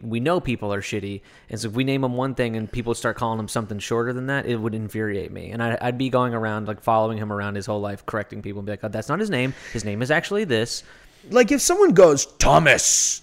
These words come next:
Speaker 2: I, I'm okay with that. Like,
Speaker 1: Yeah.
Speaker 2: 'cause they're doing, like, a, 'cause it sounds almost medieval. If you
Speaker 1: Right.
Speaker 2: think about the name Thomas, it's kinda like a medieval name.
Speaker 1: I'm not mad at it.
Speaker 2: But I don't wanna be called it.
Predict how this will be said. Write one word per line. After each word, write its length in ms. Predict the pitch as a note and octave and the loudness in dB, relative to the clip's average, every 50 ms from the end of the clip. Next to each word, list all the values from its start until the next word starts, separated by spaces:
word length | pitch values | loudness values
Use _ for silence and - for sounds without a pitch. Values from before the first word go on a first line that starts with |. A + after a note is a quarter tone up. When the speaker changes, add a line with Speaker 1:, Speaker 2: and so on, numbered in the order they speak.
| _ _ _ - | _ _ _ 8
Speaker 2:
I, 120 | C4 - - - | 8 8 10 8
I'm 120 | D#4+ F4 D#4 | 8 8 8
okay 240 | A#3+ - G#3+ F#3 D3+ | 8 8 8 8 8
with 160 | C3+ C3 - | 6 4 2
that. 240 | - - - - - | 0 -2 -2 2 4
Like, 80 | - | 4
Speaker 1:
Yeah. 40 | G3+ - | 10 10
Speaker 2:
'cause 140 | G#3+ G3+ F#3 | 10 12 12
they're 100 | A#3+ A#3 | 8 8
doing, 320 | F#3 A#3 A#3+ A3 G#3+ G#3 | 10 8 8 6 6 6
like, 200 | G3 F#3 F3 - | 6 4 6 6
a, 80 | F#3 E3 | 4 6
'cause 220 | E3 A3+ G3+ F3 | 8 6 6 6
it 100 | F#3 D#3+ | 4 6
sounds 300 | - C4 B3 A#3+ A3+ G3+ | 8 8 8 8 10 10
almost 260 | G#3+ G#3 F#3+ F3 D#3 | 10 10 10 8 6
medieval. 540 | D#3+ E3 E3 D#3 D3+ D3 C3+ - - C2+ - - | 8 8 8 10 10 8 6 4 2 -4 -6 -4
If 60 | - E3 | 2 4
you 40 | F3 | 4
Speaker 1:
Right. 80 | G3+ G3+ | 6 6
Speaker 2:
think 140 | C4+ C#4+ - | 6 6 8
about 180 | C4+ C4+ A3 | 8 8 8
the 80 | - A#3 | 10 6
name 200 | G#3 G3 F3+ D#3 | 6 6 4 4
Thomas, 680 | - - E3 D3+ D3 D#3 E3+ F3 F#3+ - - - - - _ | 6 8 8 8 8 6 4 2 0 0 -4 -6 -8 -2 _
it's 160 | - F3 - - | 4 4 4 4
kinda 320 | - G3+ G#3 A3+ B3 A3 | 4 4 4 6 6 8
like 240 | F#3 E3+ D#3+ C#3+ D#3+ | 8 8 8 10 8
a 160 | D3+ C#3 C3+ | 8 6 6
medieval 680 | C3 C3+ D3 D#3 D#3+ D3+ D3+ D3+ D3+ D3 D3+ C3+ B2 A#2 | 4 4 6 6 6 6 6 6 6 6 8 6 6 4
name. 380 | A#2+ A#2+ A#2 F#2+ D2+ D#2 - | 2 -2 -4 -4 -6 -6 -6
Speaker 1:
I'm 80 | D#3 E3 | -4 -2
not 180 | F3 E3 D3+ | 0 -2 -2
mad 220 | B2+ A2+ G2+ F#2+ F2 | -2 -2 -2 -2 -2
at 160 | F2 F2+ C#2 | -2 -4 -6
it. 160 | A#1+ - - - - - - - - - - - | -10 -14 -16 -20 -20 -20 -20 -20 -20 -20 4 8
Speaker 2:
But 400 | A3 G3 C3+ - - - - - - _ - - - - | 8 8 8 8 2 -6 -16 -20 -20 _ -20 -16 -2 2
I 300 | C#3+ F3+ F#3+ G3 G3 F3+ | 2 4 4 4 4 2
don't 340 | D3 D3+ E3+ F3 D#3 - | 4 4 4 4 4 0
wanna 220 | - D#3+ D#3 D#3 D3 | -2 0 0 0 2
be 120 | C#3 C#3 | 0 0
called 360 | C3 - C#3+ C3 B2+ B2 A2+ | 0 2 2 2 2 2 0
it. 120 | A2+ - | -2 -6